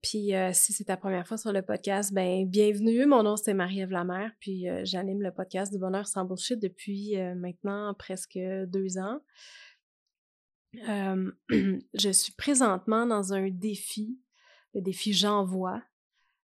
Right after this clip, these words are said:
euh, défi de l'Académie du podcast, qui consiste à faire trente et un épisodes dans le mois de janvier, trente et un, un épisode dans, par jour,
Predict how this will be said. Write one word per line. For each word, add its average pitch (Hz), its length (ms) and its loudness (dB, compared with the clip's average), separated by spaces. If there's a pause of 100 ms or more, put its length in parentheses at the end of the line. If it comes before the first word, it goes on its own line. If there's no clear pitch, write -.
(160)
euh, - 120 -4
défi 190 320 -8
de 196 80 -2
l'Académie 190 460 -4
du - 80 -8
podcast, 220 480 -2
qui - 100 -10
consiste 185 420 -4
à 175 80 -10
faire 226 220 -6
trente 247 300 -4
et 262 40 0
un 277 120 2
épisodes 202 640 -4
dans 196 180 -4
le 190 40 -4
mois 208 120 -4
de 214 60 -8
janvier, 185 440 -6
trente 190 320 -10
et 214 60 -6
un, 214 240 -10
un 220 160 -2
épisode 202 400 -4
dans, 190 120 -6
par 175 280 -8
jour, 196 180 -8